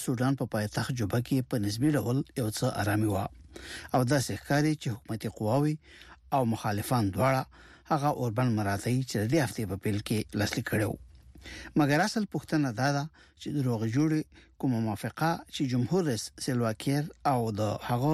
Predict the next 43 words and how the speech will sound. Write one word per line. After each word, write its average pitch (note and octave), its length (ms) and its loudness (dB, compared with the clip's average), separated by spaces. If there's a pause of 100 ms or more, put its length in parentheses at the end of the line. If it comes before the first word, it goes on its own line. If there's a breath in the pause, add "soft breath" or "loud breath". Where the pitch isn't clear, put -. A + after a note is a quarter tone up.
(120)
لومړي B2+ 320 4
مرستیال B2+ 500 -2 (200)
ریک A2 120 -4 (100)
ماشل C3 300 2 (320 loud breath)
د - 20 6 (100)
ملګرو C3+ 420 2
ملتونو C#3 560 0
تر B2+ 160 -2
څارنې G#2+ 400 -2
لاندې B2+ 300 2 (460 loud breath)
یو C#3+ 60 4 (140)
کال A2+ 180 2
مخکې C3 300 -2
لاسلیک - 340 -6
کړې C3 180 2
وه، B2+ 100 0 (560 loud breath)
اوس D3 200 0
هم D3 100 4 (120)
کار A#2+ 180 2
ورکوي A2 320 0 (160)
او D3 80 2
که - 200 -4
باطله A2+ 340 0
شوې A2 240 0
ده. - 60 -6 (520)
د D3+ 160 4
دواړو G3+ 320 4
خواو F#3+ 260 -4
ترمنځ F3 280 2 (100)
په D3+ 60 -2 (100)
جوبه C3 260 2
کې E3 140 -2
په - 100 -16
وروستیو B2+ 440 0
خونړیو B2 380 0
نښتو B2+ 360 -2
کې C#3+ 160 0
په - 140 -8
سلګونو C3+ 420 2
نظامیان A#2 540 0
او A#2+ 180 0
ملکیان A#2 400 0
وژل A2+ 260 0